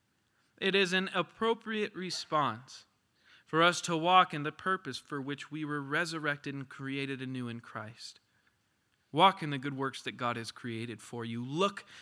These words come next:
for those good works that God has prepared for you to walk in. And as God prompts you to serve him in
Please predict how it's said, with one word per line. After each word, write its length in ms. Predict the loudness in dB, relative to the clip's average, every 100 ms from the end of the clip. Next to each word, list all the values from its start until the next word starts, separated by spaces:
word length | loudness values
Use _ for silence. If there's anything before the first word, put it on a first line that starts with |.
| -6
for 160 | 0 4
those 240 | 4 2
good 280 | -2 -4 -4
works 280 | -4 -4 -6
that 140 | -8 0
God 260 | 2 2
has 260 | -2 -8 -10 -14 -18 -18 -20 -12
prepared 500 | -10 -4 2 2 0
for 140 | -2
you 160 | -2 -2
to 160 | -6
walk 420 | -6 -4 -4 -8
in. 200 | -12 -12 -16 _ -20 -18 -18 -2
And 180 | 4 6 10
as 320 | 10 10 8
God 260 | 10 10
prompts 400 | 8 2 2 2
you 100 | -2
to 80 | 0
serve 360 | 0 2 2 0
him 180 | -4 -4
in 220 | -6